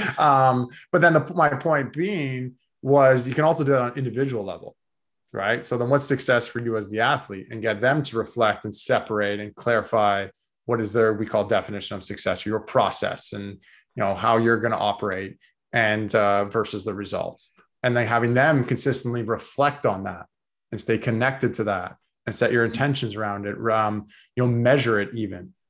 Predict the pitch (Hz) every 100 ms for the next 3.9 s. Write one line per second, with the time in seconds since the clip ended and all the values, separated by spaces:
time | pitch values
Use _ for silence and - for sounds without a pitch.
0 | _ _ 107 110 110 120 117 127 113 113
1 | 123 131 127 123 113 117 117 113 110 107
2 | 110 110 104 110 113 104 107 104 113 107
3 | 107 - _ _ - 120 120 107